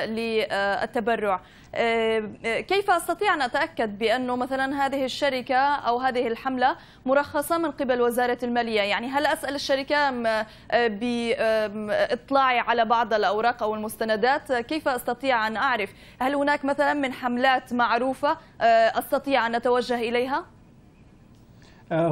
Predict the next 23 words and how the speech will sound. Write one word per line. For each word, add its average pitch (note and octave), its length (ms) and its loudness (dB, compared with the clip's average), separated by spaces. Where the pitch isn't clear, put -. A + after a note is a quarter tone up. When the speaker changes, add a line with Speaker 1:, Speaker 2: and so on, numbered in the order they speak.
Speaker 2:
هنالك، G#3+ 400 2
آه، D#3+ 400 6
قائمة E3 880 2
م-، B2+ 280 -6
من D3 200 0
الجمعيات C3+ 920 0
الخيرية D3 500 0
المرخصة C#3+ 640 0
من D#3 160 2
الدولة، D#3 480 2
وهنالك D#3 760 2
حملات D#3 640 2
عندما C3+ 640 0
تتم D3 400 -2
عن B2+ 140 -2
طريق D3+ 340 -2
إشراف C3 540 0
حكومي C#3+ 360 -2
مباشر C#3+ 560 0
وعن B2 540 0
طريق D3+ 340 -4
أمارات C#3+ 500 0
المناطق، D#3+ 540 0